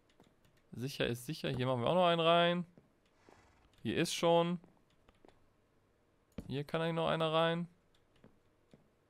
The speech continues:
Hier ist schon, okay. Ah, das wird, glaub ich, nicht reichen mit unseren zweiundvierzig Dingern.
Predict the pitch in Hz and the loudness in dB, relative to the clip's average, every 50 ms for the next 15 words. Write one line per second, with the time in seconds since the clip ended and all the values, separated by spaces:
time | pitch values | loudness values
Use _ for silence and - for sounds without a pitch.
0 | _ - _ _ _ _ _ _ _ _ _ - - _ _ _ _ _ _ _ | _ -20 _ _ _ _ _ _ _ _ _ -20 -20 _ _ _ _ _ _ _
1 | - _ _ _ _ _ _ _ - 131 131 113 107 113 - - - - 67 - | -20 _ _ _ _ _ _ _ -4 -2 0 0 0 -2 -4 -6 -8 -8 -10 -10
2 | - - - 120 123 - - - - - - _ _ _ _ _ _ _ _ _ | -12 -10 -10 -10 -10 -10 -12 -12 -12 -14 -20 _ _ _ _ _ _ _ _ _
3 | _ _ _ _ _ _ - - 139 196 240 269 294 294 294 277 254 214 196 180 | _ _ _ _ _ _ -4 0 2 2 4 4 4 4 4 4 4 2 2 4
4 | - 165 156 147 139 131 127 123 117 113 123 110 101 104 104 107 107 - - 107 | 4 4 4 4 2 2 6 6 6 6 6 2 -2 0 0 0 0 0 0 0
5 | 107 - - 101 - 110 - - 107 104 101 107 | 0 0 -4 -6 -6 -4 -4 -2 -2 0 -2 -2